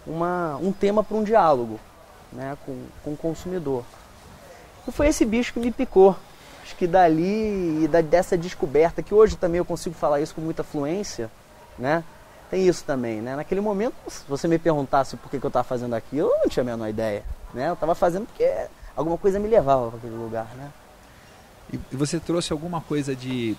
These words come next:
Speaker 2: da engenharia de produção e da consultoria internacional que você aplica hoje no negócio? Assim, o que que
Speaker 1: Sem
Speaker 2: tem de
Speaker 1: dúvida.
Speaker 2: aprendizado?
Speaker 1: Sem dúvida. A questão dos processos, né? Do, é, dos métodos. É, toda vez que a gente foi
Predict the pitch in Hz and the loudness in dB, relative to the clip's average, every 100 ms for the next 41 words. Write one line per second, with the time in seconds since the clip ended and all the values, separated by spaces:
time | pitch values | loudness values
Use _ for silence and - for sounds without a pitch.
0 | - 110 123 131 127 120 - 113 - - | -4 -2 0 0 -2 -4 -6 -10 -6 -4
1 | 131 127 120 113 110 123 113 - 117 123 | -4 -2 -2 -4 -4 -4 -4 0 0 0
2 | 117 110 - 110 113 117 - 113 - 120 | -2 -4 -4 -2 0 0 -2 -4 0 -2
3 | - - 143 160 120 127 127 113 107 104 | -2 0 0 2 2 2 2 -2 -6 -4
4 | 139 170 - 101 127 120 156 - 147 123 | -4 -4 -8 -6 -4 -4 -6 -6 -6 -2
5 | 180 143 139 131 127 113 117 117 117 107 | 0 2 2 0 -2 -2 0 0 0 -4
6 | 107 - - - - - - 208 131 139 | -8 -14 -20 -20 -20 -16 -8 -6 -4 -4
7 | 127 135 170 - 214 214 - 196 - 139 | -4 -6 -6 -6 -6 -6 -6 -4 -2 2
8 | 156 156 127 123 143 135 110 117 87 67 | 2 0 -6 -8 -6 -6 -6 -10 -10 -8
9 | 117 110 101 - - - - - 127 127 | -8 -10 -14 -18 -20 -20 -20 -16 -10 -6
10 | 127 127 139 - 117 120 110 - 98 104 | -2 0 0 -2 -8 -8 -10 -10 -12 -12
11 | - 147 156 156 156 - 165 151 127 | -8 -6 -4 -6 -8 -6 -2 -2 -4